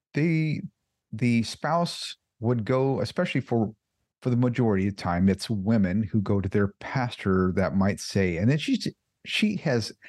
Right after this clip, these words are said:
garnered every ounce of s-, courage she can to go and say, "Hey, my, our marriage is being deeply impacted by pornography. My spouse is using pornography. He's flirting with the waitresses when they come to our table.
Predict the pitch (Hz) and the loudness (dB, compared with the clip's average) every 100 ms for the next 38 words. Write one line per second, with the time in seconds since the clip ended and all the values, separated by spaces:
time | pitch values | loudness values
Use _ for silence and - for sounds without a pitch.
0 | - - 120 143 160 151 135 - - 147 | -20 -16 -4 -2 0 0 -2 -4 -2 -2
1 | 160 170 123 127 131 - 92 90 - - | 0 -2 -2 -2 -2 -2 -2 -2 -8 -12
2 | _ _ - - 165 156 143 120 - - | _ _ -12 -2 0 0 -2 -6 -8 -4
3 | - 113 - 139 120 76 82 156 - - | 0 -2 -2 -2 -2 -2 0 -2 -2 -14
4 | - - _ - 101 120 127 113 101 113 | -12 -14 _ -4 0 2 2 0 0 0
5 | 104 85 131 110 104 113 175 180 - _ | 0 0 0 0 0 0 0 0 -4 _
6 | _ _ - 185 220 - _ 120 110 185 | _ _ -4 -2 -2 -10 _ -2 0 2
7 | 190 104 92 101 101 98 95 170 196 110 | 2 -2 -2 0 2 0 2 0 2 2
8 | 95 92 - 143 - 82 76 85 - 90 | 0 -2 -2 -2 0 -4 0 -2 0 0
9 | 87 82 78 - - - - - - - | 2 0 -2 -4 -6 -14 -14 -14 -14 -14
10 | - 101 120 143 135 - 113 123 139 104 | -2 0 2 0 -2 -2 -2 0 0 0
11 | 85 92 117 143 127 131 123 123 - 127 | -2 0 0 0 -2 0 0 0 -4 -4
12 | - 123 127 - _ _ _ _ - 113 | 0 0 0 -6 _ _ _ _ 0 2
13 | 98 - - 143 139 120 101 101 95 107 | 2 -2 -4 -2 2 2 2 0 0 0
14 | 127 - 127 - 127 123 104 90 78 - | 0 0 -2 0 0 0 2 2 0 -2
15 | 120 95 82 - - 170 156 135 131 123 | 0 2 0 -2 -2 0 2 2 0 0